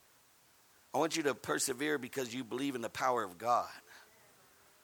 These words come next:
Are y'all with me? 'Cause the believer is able to endure and persevere because they know that God can bless them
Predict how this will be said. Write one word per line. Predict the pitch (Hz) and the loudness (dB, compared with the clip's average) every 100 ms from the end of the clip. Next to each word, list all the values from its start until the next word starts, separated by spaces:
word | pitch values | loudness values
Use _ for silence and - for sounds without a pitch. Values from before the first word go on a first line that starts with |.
| - - - - - - - - - - | -20 -20 -20 -20 -20 -20 -20 -20 -20 -6
Are | 117 | -2
y'all | 131 139 | 4 4
with | 147 165 | 4 -2
me? | 156 135 - - - - - - - - - | -6 -8 -10 -14 -20 -20 -20 -20 -20 -20 -2
'Cause | - 131 | 2 4
the | 143 | 4
believer | 113 147 208 247 | 4 4 4 6
is | 180 - | 6 6
able | 180 185 175 | 6 6 4
to | - 156 | 4 2
endure | 143 123 123 190 214 170 139 131 - - - - - - - - - - | 0 0 4 8 10 8 6 0 -8 -16 -20 -20 -20 -20 -20 -20 -20 -4
and | 131 - | -4 4
persevere | 185 175 156 190 202 | 6 8 6 10 10
because | 151 165 147 | 10 6 6
they | 160 147 | 4 6
know | 147 220 240 | 10 10 10
that | 190 139 | 6 8
God | 180 196 190 | 12 12 12
can | - 151 | 8 0
bless | 127 185 208 - | 8 12 12 10
them | 151 143 | 6 2